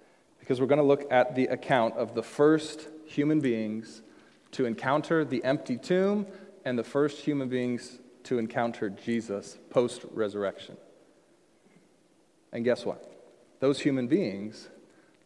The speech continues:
are female. Now, that might not mean much to you now, but I'm gonna show you why that is a radical, for this day and age, a radical truth about the gospel story.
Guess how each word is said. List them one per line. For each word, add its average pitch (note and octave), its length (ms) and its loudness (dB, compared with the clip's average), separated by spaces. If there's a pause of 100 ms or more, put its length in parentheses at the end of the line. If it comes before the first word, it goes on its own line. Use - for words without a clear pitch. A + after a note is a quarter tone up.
are D#3+ 100 2
female. A2+ 500 -4 (2000)
Now, C3 100 2
that E3+ 120 8
might G3+ 140 6
not G3 160 6
mean F#3 220 6
much F3+ 400 4
to F#3 80 4
you D#3+ 180 6
now, C3+ 600 2 (420)
but - 120 -4
I'm B2+ 80 0
gonna C#3 120 -2
show C3 200 2
you A2+ 180 2
why G#2+ 240 2
that A2+ 380 0
is G#2 420 0
a G2+ 140 -4
radical, G2 720 -2 (800)
for A2 180 -4
this C3+ 220 4
day C3+ 200 4
and A#2+ 80 2
age, F2 320 -2
a G#2+ 120 0
radical G2+ 880 -2 (480)
truth - 460 -2 (560)
about G2+ 240 -4
the G2+ 80 -6
gospel F#2 360 -6
story. - 360 -10